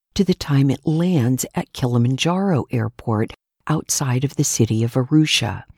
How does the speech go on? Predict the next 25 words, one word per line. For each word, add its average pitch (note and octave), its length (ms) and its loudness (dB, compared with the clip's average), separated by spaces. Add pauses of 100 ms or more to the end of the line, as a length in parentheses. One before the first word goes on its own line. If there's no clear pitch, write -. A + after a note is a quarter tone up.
(560)
It's - 160 -6
an F#3+ 140 2 (100)
awfully D#3+ 400 0
long B2 240 0
time A2+ 380 -4
to C3 100 -2
spend C#3 420 2
in D3 200 0
a B2 80 -2
tight - 500 -4
seat A2+ 460 -2 (100)
on C#3 160 2
a B2+ 60 0
crowded C3+ 540 0
plane, B2+ 520 0 (400)
but E3+ 140 0
the F3+ 80 2
time E3+ 500 0
always C3 460 2
passes. - 880 -4 (640)
Tanzania F#3 720 2
is - 180 -2
in B2 160 2
Southeast D#3 760 -4
Africa B2+ 640 -4